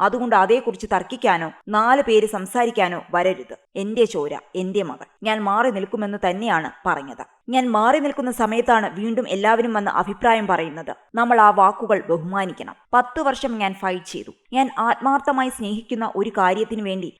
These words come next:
ചെയ്യാൻ പറ്റുന്ന എല്ലാ വഴിയും ശ്രമിച്ചതാണ്. സോഷ്യൽ മീഡിയ മാത്രമല്ല, ഞാൻ ആത്മാർത്ഥമായാണ് സ്നേഹിച്ചത് എന്നതാണ് അതിന് കാരണം. ഒരു ഘട്ടത്തിൽ അവർ തന്നെ അത് വേദനയുണ്ടാക്കുന്നു എന്ന് പറയുമ്പോൾ ആ വാക്കുകളെ നമ്മൾ ബഹുമാനിക്കണം. പറഞ്ഞ വാക്ക് വാക്കായിരിക്കും.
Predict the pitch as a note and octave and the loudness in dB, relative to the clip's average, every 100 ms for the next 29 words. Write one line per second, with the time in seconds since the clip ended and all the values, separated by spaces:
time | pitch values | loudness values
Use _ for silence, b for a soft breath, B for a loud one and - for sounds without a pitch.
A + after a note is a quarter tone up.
0 | - A#3+ A3+ B3+ B3+ A#3 A3 G#3 F3+ G3+ | -6 2 4 4 2 -2 -2 -2 -2 2
1 | B3 B3 G3+ G3 - - G3+ G3+ G#3+ A#2+ | 2 2 0 -4 -10 -8 -8 -4 -6 -6
2 | - _ _ B3 A#3 - C#4 A#3+ G3+ G#3+ | -10 _ _ 0 0 0 -4 -4 -4 -4
3 | F3 F3+ G3+ D#3 G3 - _ A3 B3 - | -4 -2 -4 -6 -10 -14 _ -4 -2 0
4 | G#3 G3+ - B3+ C4 A3 G3 F#3+ F3+ - | 0 2 2 0 0 2 2 2 0 -8
5 | F#3 F3+ E3+ F#3 D3 E3+ G3+ G#3+ F3+ F3 | -10 -10 -6 -6 -6 -8 -2 2 2 0
6 | - F3 F3+ F3 E3+ D3+ C3+ C3+ _ B3+ | -2 -4 -4 -4 -2 -2 -4 -16 _ -4
7 | D4+ D4+ C#4+ C#4+ C#4 - G#3 A#3+ B3 B3+ | -2 -2 2 0 0 2 4 4 2 0
8 | A#3+ G#3 G3 F#3+ G#3 A#3+ G#3 G3+ G#3 A3 | 2 0 2 2 2 0 -2 2 2 2
9 | A3 F#3+ F3 E3+ E3 F3 F#3 E3+ - - | -4 -6 -6 -2 -2 -2 -2 -4 -6 0
10 | G3 A3 F#3 F#3+ A#3 G#3+ G3 F3+ E3+ E3 | 2 4 6 4 2 0 0 -2 -4 -4
11 | E3+ F3 F#3+ G3+ - C3 C3 - - G#3+ | -4 -6 -4 -6 -6 -10 -18 -18 2 2
12 | A3 B3 G3+ F#3 F#3 - E3+ F3 G#3 D3+ | 4 2 4 2 2 0 0 2 0 -2
13 | B2 - | -4 -18